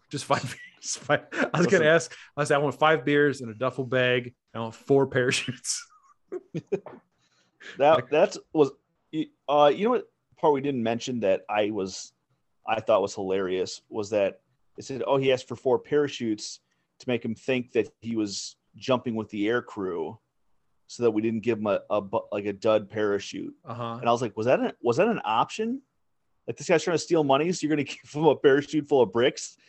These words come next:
Speaker 2: and wait for him to jump out the back of the plane?" Was that, was that, was that on the table
Speaker 1: Well,
Speaker 2: at some
Speaker 1: look,
Speaker 2: point?
Speaker 1: well, so for, okay, I'm glad you mentioned that, actually. So in my, like, I think we talked about this earlier off, off mic, but in my, in my looking this story up after watching the Zaki series,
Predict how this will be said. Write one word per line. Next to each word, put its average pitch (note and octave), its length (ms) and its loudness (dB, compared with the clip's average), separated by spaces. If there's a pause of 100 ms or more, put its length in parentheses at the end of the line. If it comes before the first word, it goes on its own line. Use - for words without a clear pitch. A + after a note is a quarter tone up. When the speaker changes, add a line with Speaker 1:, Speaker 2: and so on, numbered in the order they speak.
(140)
Speaker 2:
and A#2+ 140 -2
wait C3+ 100 6
for D#3 80 -2
him D3 80 2
to B2 80 4
jump C3 280 2
out D3 120 8
the C3+ 80 -2
back C3+ 180 6
of C#3 60 0
the - 460 -6
plane?" D3 420 2 (280)
Was B2+ 80 -2
that, D#3+ 260 6
was C#3 120 2
that, D#3 180 6
was C3+ 100 2
that D#3 80 6
on F#3+ 80 4
the E3 60 0
table D3 320 6
Speaker 1:
Well, - 180 6
Speaker 2:
at G3 140 -2
some C4+ 80 0
Speaker 1:
look, - 80 0
Speaker 2:
point? C#4 300 0 (120)
Speaker 1:
well, D#3 220 2
so D3+ 380 2
for, D3+ 220 0
okay, D#3 180 -6
I'm C#3 200 -2
glad C#3 220 0
you C3+ 80 -6
mentioned D3 320 -4
that, A#2+ 60 -2
actually. A#2+ 180 -8
So C#3+ 140 -4
in C#3 100 -4
my, C#3 300 0 (100)
like, C3 100 -8
I C3+ 120 -10
think - 60 -6
we E3 100 -2
talked D3+ 80 2
about C#3+ 80 4
this B2+ 100 -4
earlier C3+ 560 2
off, B2 240 -2 (220)
off A#2+ 200 -6
mic, B2+ 300 0
but A#2+ 220 -2 (400)
in C3 100 -2
my, C#3+ 120 2 (200)
in C#3 80 -10
my C3 400 0 (100)
looking C3 440 -6
this A#2 160 -4
story B2 340 0
up B2 160 0
after A#2+ 640 -4
watching A#2 320 -6
the G2 40 -14
Zaki C#3 280 -4
series, G#2+ 540 -10